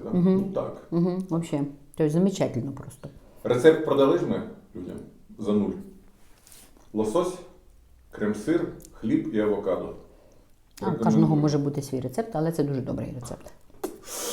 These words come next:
Speaker 2: Бо, ну, ну, я люблю крем-сир, дуже смачно.
Speaker 1: Леся, ну твій же ти пам'ятаєш, він не поступається.
Speaker 2: Так.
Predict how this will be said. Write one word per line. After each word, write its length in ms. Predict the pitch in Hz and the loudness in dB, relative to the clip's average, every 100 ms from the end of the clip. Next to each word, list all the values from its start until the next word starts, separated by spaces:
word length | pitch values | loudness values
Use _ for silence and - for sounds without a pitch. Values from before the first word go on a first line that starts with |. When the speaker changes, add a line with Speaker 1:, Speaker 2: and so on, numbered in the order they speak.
| - - - - - | -8 -12 -18 -16 -2
Speaker 2:
Бо, 360 | 175 208 190 - | 4 6 4 2
ну, 220 | 247 254 | 2 4
ну, 280 | 269 294 - - - - | 6 6 6 -4 -6 6
я 200 | 269 233 | 8 10
люблю 160 | 190 | 6
крем-сир, 440 | 175 156 156 254 269 - - - | 4 2 2 2 0 -6 -18 -6
дуже 260 | 175 165 | 0 0
смачно. 400 | 123 123 113 - - - - - - - - | 0 -4 -8 -12 -16 -16 -20 -20 -20 -20 -6
Speaker 1:
Леся, 280 | 101 110 98 | 0 2 0
ну 100 | 101 | -2
твій 220 | 98 113 | -2 -2
же 120 | 123 123 | -2 -2
ти 60 | 117 | -2
пам'ятаєш, 720 | 113 113 110 101 98 - - 101 | -2 -2 0 -2 -2 -6 -14 -12
він 140 | 95 | -6
не 60 | 107 | -6
поступається. 600 | 101 120 110 101 - - - - - - - - - 127 107 - - - - - - - - - - - 156 123 - - - - - - - - - - - - - - | -8 -10 -2 0 0 -4 -14 -20 -20 -20 -18 -20 -8 -6 -6 -10 -20 -20 -20 -20 -20 -20 -18 -14 -14 -12 -12 -12 -18 -20 -18 -6 -6 -6 -10 0 0 0 -6 -14 -16 2
Speaker 2:
Так. 220 | 165 - | 2 2